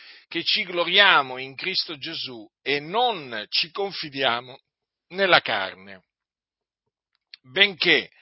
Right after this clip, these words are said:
anche nella carne io avessi di che confidarmi.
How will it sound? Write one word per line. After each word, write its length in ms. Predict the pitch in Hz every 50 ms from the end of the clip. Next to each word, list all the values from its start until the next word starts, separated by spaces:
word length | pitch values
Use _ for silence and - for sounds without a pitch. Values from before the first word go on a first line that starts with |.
| _ _ _ _ _ _ _ -
anche 380 | 170 185 220 226 175 - 170
nella 280 | 151 160 170 190 202 165
carne 540 | - - - 170 151 120 117 123 123 123 131
io 200 | 156 185 190 175
avessi 460 | 165 175 180 180 165 - - - 151
di 100 | 151 180
che 240 | 160 - 147 143 135
confidarmi. 960 | - - 147 160 160 135 - 160 139 123 107 95 85 78 - _ 71 67 64